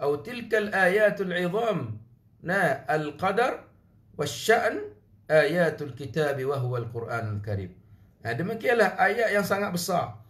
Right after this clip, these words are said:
Ayat yang sangat, nah, tinggi. Ayat yang sangat, kedudukan dia tu sangat mulia.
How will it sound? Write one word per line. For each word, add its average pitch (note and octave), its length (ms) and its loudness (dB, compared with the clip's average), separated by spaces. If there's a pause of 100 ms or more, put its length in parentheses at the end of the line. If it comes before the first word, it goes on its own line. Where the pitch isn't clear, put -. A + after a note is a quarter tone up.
(280)
Ayat G3 400 2
yang G3+ 160 0
sangat, G#3 320 0 (160)
nah, F3+ 560 0
tinggi. F#3 640 -4 (240)
Ayat G3+ 400 4
yang G3 160 0
sangat, G3 400 -2 (160)
kedudukan G3 560 -2
dia G3+ 80 2
tu G3 80 -12
sangat G3 400 -4
mulia. F#3+ 560 0